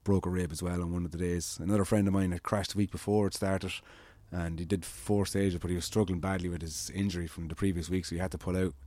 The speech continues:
The fifth stage, we started on five K out the road. He just, he's can't, he literally physically couldn't do it anymore, he said, so he,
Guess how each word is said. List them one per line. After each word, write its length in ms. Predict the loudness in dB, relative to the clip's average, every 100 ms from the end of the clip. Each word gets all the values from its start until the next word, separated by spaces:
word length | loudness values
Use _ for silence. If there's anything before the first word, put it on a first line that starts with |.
| -18 -18 -18 -18 -18 -12
The 60 | -4
fifth 240 | 2 2
stage, 380 | 4 6 6 4
we 60 | 0
started 340 | 2 2 2
on 220 | 0 -2 -4
five 420 | -4 2 2 2
K 220 | 0 0
out 80 | 0
the 80 | 0
road. 200 | 0 0
He 60 |
just, 440 | -4 -6 -6 -10 -12 -20 -20 -20 -20 -20 -16
he's 340 | -12 -10 -10 -10
can't, 220 | -8 -8 -8 -14 -20 -14
he 60 | -2
literally 380 | -2 0 -2 -2
physically 400 | 2 2 2 -4
couldn't 220 | -4 -2
do 140 | 0
it 60 | 0
anymore, 340 | 0 -2 -2
he 60 | -2
said, 200 | -4 -4
so 100 | -4
he, 160 | -4